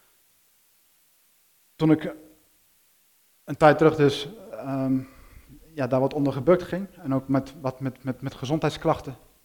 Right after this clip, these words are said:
worstelde, dat is een jaar of tien terug. Toen had ik het met een vriend, met, met, met een beste vriend, had ik het over met mijn vader.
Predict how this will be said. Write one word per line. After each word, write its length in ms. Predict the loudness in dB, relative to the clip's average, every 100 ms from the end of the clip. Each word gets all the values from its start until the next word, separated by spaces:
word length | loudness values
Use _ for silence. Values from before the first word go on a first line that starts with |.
| _ _
worstelde, 380 | 0 0 -2 -8
dat 80 | -8
is 60 |
een 60 | -4
jaar 120 | -2
of 100 | -2
tien 180 | -4 -6
terug. 340 | 0 -2 -2 -20 -20 _ _ _ _ _ _ _ _ _ _ _ _ _ _ _ _ _ _ _ _ _ _ _ _ _ _ _ _ _ -6
Toen 120 | 2
had 140 | 4 4
ik 80 |
het 120 | 2 2
met 140 | 4
een 80 | 4
vriend, 360 | 2 0 -2
met, 280 | 2 2 4
met, 180 | 0 2
met 140 | 2
een 120 | 0 0
beste 320 | 0 -2 -2
vriend, 180 | 0 2
had 120 | 2
ik 60 |
het 120 | 0 -2
over 240 | -4 -2
met 200 | -6 -2
mijn 140 | -2
vader. 340 | 6 8 6